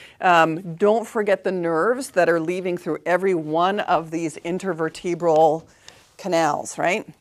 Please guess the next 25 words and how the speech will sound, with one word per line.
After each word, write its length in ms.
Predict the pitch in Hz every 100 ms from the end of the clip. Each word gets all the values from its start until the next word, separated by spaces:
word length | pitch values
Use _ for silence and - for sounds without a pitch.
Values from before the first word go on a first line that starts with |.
| _ - _
These 480 | 151 160 196 220 202
nerves 480 | 196 185 185 185 -
carry 340 | - 170 170
both 340 | 160 160 156 -
somatic 580 | - 165 185 254 262
nervous 260 | 240 240 240
system 280 | 247 233 233
information 540 | 220 233 220 220 220
for 140 | 214 -
conscious 440 | - 185 185 190
control 440 | - 180 190 170
over 160 | 156 156
muscles 440 | 165 196 185 175 - - _ -
and 280 | 185 185
conscious 400 | - 180 175 165
sensory 440 | - 196 208 233 214
information, 560 | 214 214 214 202 208 196 - -
but 140 | - -
also 340 | 247 254 254
carry 320 | 233 226 208 202
all 260 | 180 202
the 140 | 202 -
autonomic 680 | 175 180 190 180 185 208 185
information. 680 | 151 143 151 160 151 - 165 - _ _ _ - - _ _ _ -
Most 840 | 185 196 208 311 311 214 208 -